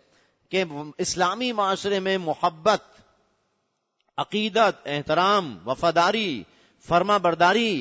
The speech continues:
یہ نبی محترم علیہ الصلوۃ والسلام کی ہوگی تو وہ معاشرہ اسلامی ہوگا اور ایک وحدت ہے جو مسلمانوں کے درمیان قائم ہو سکے گی۔ اب اس کے بعد تیسرا حکم آیا ہے، بڑا اہم حکم۔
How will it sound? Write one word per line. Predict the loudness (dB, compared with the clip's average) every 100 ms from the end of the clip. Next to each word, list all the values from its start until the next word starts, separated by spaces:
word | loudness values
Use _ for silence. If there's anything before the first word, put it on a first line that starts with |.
| -6 -14 _ _ _
یہ | -2 0
نبی | 0 0 0 2
محترم | 2 2 0 0
علیہ | 0 0
الصلوۃ | 0 0 0 -2
والسلام | -4 -4 -4 -6
کی | -6 -4
ہوگی | -4 -4 -6 -2
تو | 0
وہ | 2 0
معاشرہ | -2 -4 -2 -4
اسلامی | -4 -8 -6 -4
ہوگا | -4 0 0 -2 -6 _ _ -2
اور | 0
ایک | 0 -2 0
وحدت | 0 2 0 0
ہے | 0
جو | 0
مسلمانوں | -2 -4 -2 -2 -2 -4
کے | -4
درمیان | -4 -4 -6 -8 -8
قائم | -8 -8 -10
ہو |
سکے | -14 -18 -20
گی۔ | -20 _ _ _ _ _ _ _ _ -4
اب | 0
اس | 0 0
کے | 2
بعد | 4 2
تیسرا | 0 -4 2 2
حکم | 2 0 2
آیا | 2 2 0
ہے، | -4 -8 -14 -4
بڑا | 2 4
اہم | 6 4 2 2
حکم۔ | 0 -2 -6